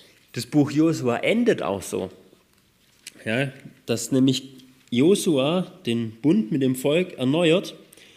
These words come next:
und sie dabei wieder an das Gesetz erinnert. Gucken wir in Kapitel vierundzwanzig,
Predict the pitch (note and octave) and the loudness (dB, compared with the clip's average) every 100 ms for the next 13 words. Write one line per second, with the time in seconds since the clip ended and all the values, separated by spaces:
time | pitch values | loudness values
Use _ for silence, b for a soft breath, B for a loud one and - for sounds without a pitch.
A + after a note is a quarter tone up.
0 | B B C3 B2+ C#3 C#3 C#3 D#3 D#3+ D#3+ | B B -6 -4 -4 -2 -2 -4 -4 -4
1 | D3+ D3 D3 D3 F3 G#3+ - F#2 F#2 F#2 | -4 -6 -6 -6 -4 -6 -6 -6 -4 -8
2 | - _ _ _ _ _ _ _ _ _ | -12 _ _ _ _ _ _ _ _ _
3 | _ - - _ - F3 C3+ - A2 A#2 | _ -20 -20 _ -6 -4 -4 -6 -8 -6
4 | A2+ G#2+ - E3+ F#3+ - D3 D#3+ D3+ C#3 | -6 -6 -6 -4 -4 -6 -4 -4 -4 -6
5 | F3+ - | -6 -8